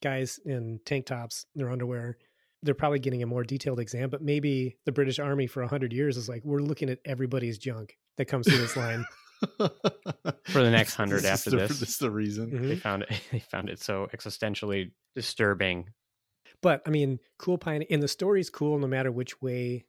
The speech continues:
Speaker 1: which, like, truth
Speaker 2: Right.
Speaker 1: or way you follow it.
Speaker 2: Yeah.
Speaker 1: It's like she wanted to do a social experiment. Like, she's Johnny Knoxville, and she just punks everybody on the planet. Like, that's pretty funny. Or she wants to do medicine, does a great job,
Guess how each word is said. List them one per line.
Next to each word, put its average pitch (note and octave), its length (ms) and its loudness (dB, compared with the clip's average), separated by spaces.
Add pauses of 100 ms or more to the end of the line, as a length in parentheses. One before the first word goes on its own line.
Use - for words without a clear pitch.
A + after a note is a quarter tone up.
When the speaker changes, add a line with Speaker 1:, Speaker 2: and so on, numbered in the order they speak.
Speaker 1:
which, C3+ 340 0
like, C3 200 -2
truth C3 440 -4
Speaker 2:
Right. G#2+ 180 4
Speaker 1:
or A#2+ 180 -4
way C3 160 2
you B2 140 -2
follow B2 360 -2
it. D#3 120 -2
Speaker 2:
Yeah. D#3+ 60 -6
Speaker 1:
It's C#3 120 -8
like B2+ 300 -2 (420)
she E3 100 -2
wanted C#3 240 2
to B2 60 0
do B2+ 200 0
a A#2 40 -2
social C3 380 -4
experiment. B2+ 580 -4 (140)
Like, C3 100 0
she's A#2 360 -4 (360)
Johnny C3+ 280 4
Knoxville, C#3 640 -2 (340)
and C3+ 120 0
she C3+ 120 -2
just B2+ 200 -4
punks C#3 340 -2 (100)
everybody B2+ 420 0
on A#2 60 -2
the A#2 80 -4
planet. C3 380 -2 (120)
Like, A#2+ 300 -6 (380)
that's B2+ 220 0
pretty B2+ 200 0
funny. A2 340 -10 (480)
Or C3+ 440 6
she C3+ 340 0
wants B2+ 320 0
to C#3 80 -2
do B2 120 0
medicine, B2 460 -2
does C3 160 0
a A#2 60 0
great B2+ 260 -2
job, A2+ 420 -4